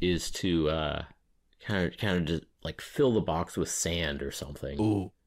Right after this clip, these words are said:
Speaker 1: Or, or put a
Speaker 2: <clears throat>
Speaker 1: slightly sm-, a slightly smaller box inside the cereal box and fill that with sand. Like, just
Speaker 2: Sure.
Speaker 1: give it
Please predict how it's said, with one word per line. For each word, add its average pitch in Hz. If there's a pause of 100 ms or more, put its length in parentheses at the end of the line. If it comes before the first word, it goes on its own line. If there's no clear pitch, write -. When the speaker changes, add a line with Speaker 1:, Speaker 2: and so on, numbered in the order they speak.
(420)
Speaker 1:
Or, 98
or 95
put -
a 185
Speaker 2:
<clears throat> -
Speaker 1:
slightly 120
sm-, - (180)
a -
slightly 160
smaller 98
box 76
inside 95
the 80
cereal 85
box 73
and -
fill 78
that 76
with 78
sand. 69
Like, 67
just 104
Speaker 2:
Sure. -
Speaker 1:
give 98
it 90